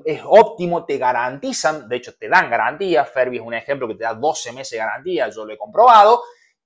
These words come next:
pero pagas un costo mayor por todo ese servicio, obviamente.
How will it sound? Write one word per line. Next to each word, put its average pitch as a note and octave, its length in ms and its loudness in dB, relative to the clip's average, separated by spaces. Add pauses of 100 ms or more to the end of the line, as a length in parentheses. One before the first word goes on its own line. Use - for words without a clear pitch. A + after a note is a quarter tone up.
pero D4 600 6
pagas F3+ 360 6
un F#3+ 160 -2
costo G#3 320 4
mayor G3 580 4
por D#3+ 220 4
todo E3+ 180 6
ese F3 180 -4
servicio, G#3+ 640 -4
obviamente. F3 680 0